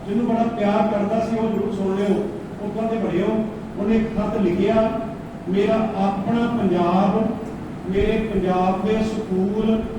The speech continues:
ਸਕੂਲਾਂ ਵਿੱਚ ਪੜ੍ਹਾਉਂਦੇ ਅਧਿਆਪਕ ਜੁਰਮਾਨਾ ਕਰਦੇ ਨੇ ਆਪਣੀ ਹੀ ਮਾਤ ਭਾਸ਼ਾ ਬੋਲਣ ਤੇ,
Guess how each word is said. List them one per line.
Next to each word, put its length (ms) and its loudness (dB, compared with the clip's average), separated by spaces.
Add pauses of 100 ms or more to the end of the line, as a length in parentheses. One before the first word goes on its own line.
(220)
ਸਕੂਲਾਂ 600 -2
ਵਿੱਚ 140 0
ਪੜ੍ਹਾਉਂਦੇ 580 0
ਅਧਿਆਪਕ 800 0 (300)
ਜੁਰਮਾਨਾ 600 2
ਕਰਦੇ 380 0
ਨੇ 340 0 (220)
ਆਪਣੀ 340 2
ਹੀ 200 4
ਮਾਤ 400 2
ਭਾਸ਼ਾ 300 0
ਬੋਲਣ 480 0
ਤੇ, 120 2